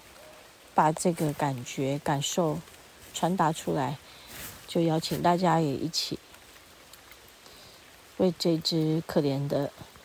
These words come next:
牺牲了他的性命的狒狒，来告诉我们人类怎么了。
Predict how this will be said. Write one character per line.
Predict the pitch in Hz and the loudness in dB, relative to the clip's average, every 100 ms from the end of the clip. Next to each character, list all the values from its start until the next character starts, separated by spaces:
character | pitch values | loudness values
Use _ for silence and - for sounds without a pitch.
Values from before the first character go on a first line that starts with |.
| - - - - - - - - - | -20 -20 -20 -20 -20 -20 -20 -20 -12
牺 | - - 196 | -2 0 4
牲 | 208 190 190 - - - - - | 4 4 4 0 -2 -6 -12 -4
了 | 170 156 | -2 0
他 | - 185 | 2 2
的 | 180 | 2
性 | - - 214 | 0 2 2
命 | 180 175 156 147 | 2 2 0 -4
的 | - - - - - - - - - - | -6 -10 -20 -20 -20 -20 -20 -20 -20 -2
狒 | 190 175 | 0 2
狒， | 175 - - - - - - - - - - - - - - - | 0 -4 -8 -20 -20 -20 -20 -20 -20 -20 -20 -20 -20 -20 -16 -2
来 | 165 165 | 0 2
告 | 196 185 | 2 2
诉 | - 180 | 2 0
我 | 151 | 2
们 | 147 147 | 0 -2
人 | 135 156 | -2 2
类 | 180 151 | 2 2
怎 | 151 143 | 0 -2
么 | 110 104 | 0 2
了。 | 135 143 | 2 0